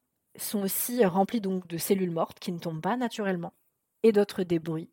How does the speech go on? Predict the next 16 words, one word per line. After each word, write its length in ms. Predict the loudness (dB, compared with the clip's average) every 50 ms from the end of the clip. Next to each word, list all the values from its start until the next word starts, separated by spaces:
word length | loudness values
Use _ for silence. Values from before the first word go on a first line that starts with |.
| _ _ -18
ce 100 | -18 -18
qui 180 | -12 -6 4
va 240 | 6 6 6 6 2 _ _
engendrer 380 | -4 -4 -2 -2 -2 0 0 0
encore 260 | 0 2 0 -2 -4
plus 680 | _ _ 0 4 6 6 6 6 4 -2 -8 -10 -12 -16 _ _ -6
d'inflammation 760 | -2 -2 -2 0 2 2 2 2 0 -2 -4 -8 -10 -12 -14 _ -20 -20 -20 -20 -20 -20 -20 -12 _ 2
au 80 | 4 4
niveau 280 | 6 4 4 4 4
de 80 | 6 6
la 120 | 6 4
peau. 180 | 4 0 -8 -12 _ _ _ _ _ _ _ _ _ -20 -20 -20 -18 -18 -18 -18 -18 -18 -20 -20 -20 -20 -16 _
Donc 220 | -2 0 0 2 6
ça, 160 | 8 8 8
c'était 260 | 8 6 6 6 6
vraiment 520 | 10 10 10 10 10 10 10 8 8 6